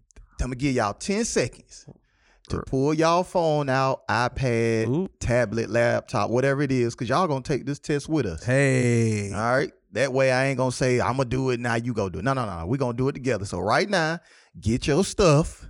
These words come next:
Speaker 1: get
Speaker 2: Yep.
Speaker 1: your phone
Speaker 2: Look,
Speaker 1: out.
Speaker 2: pull over.
Speaker 1: Pull over. All right, in five seconds to pull over. Okay, there you go. There you go. All right. Now pull up the five love language quiz.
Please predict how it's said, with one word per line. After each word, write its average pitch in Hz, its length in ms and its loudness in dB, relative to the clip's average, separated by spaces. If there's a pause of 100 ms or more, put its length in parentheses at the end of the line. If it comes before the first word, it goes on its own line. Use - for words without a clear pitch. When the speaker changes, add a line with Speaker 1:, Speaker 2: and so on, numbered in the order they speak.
(160)
Speaker 1:
get 117 120 -2
Speaker 2:
Yep. 139 120 4
Speaker 1:
your 180 140 4
phone 180 420 2
Speaker 2:
Look, - 80 2
Speaker 1:
out. 143 320 0
Speaker 2:
pull 180 200 4
over. 160 300 4
Speaker 1:
Pull 151 320 2
over. 170 280 6 (640)
All 104 300 0
right, 135 180 2
in 92 120 -10
five 107 260 -4
seconds 135 300 -6
to 147 40 -14
pull 143 200 -4
over. 131 300 -4
Okay, 107 260 -6
there 104 240 -2
you 175 120 -12
go. 120 220 0
There 98 160 -4
you 160 140 -4
go. 127 240 -2 (340)
All 120 240 4
right. 104 240 -2 (240)
Now 90 160 -14
pull 151 340 0
up 165 240 2
the 98 80 -4
five 123 480 0
love 123 340 0
language 110 640 -4
quiz. 80 520 -6